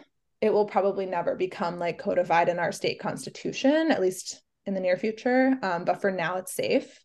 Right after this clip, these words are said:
That said, honestly, the thing, and Rachel briefly mentioned this, I think that the thing that affected my care the most was probably those gag rules that the Trump administration put in place.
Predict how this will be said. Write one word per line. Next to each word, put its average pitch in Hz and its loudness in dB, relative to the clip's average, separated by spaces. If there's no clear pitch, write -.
That 233 6
said, 277 10
honestly, 247 4
the 370 4
thing, 214 2
and 196 2
Rachel 196 2
briefly 202 2
mentioned 190 4
this, 285 2
I 208 8
think 208 0
that 240 -2
the 214 0
thing 196 2
that 190 4
affected 185 0
my 180 -2
care 196 4
the 185 0
most 180 0
was 240 4
probably 202 2
those 214 4
gag 170 2
rules 285 4
that 180 4
the 185 0
Trump 170 -4
administration 240 2
put 277 4
in 269 8
place. 302 2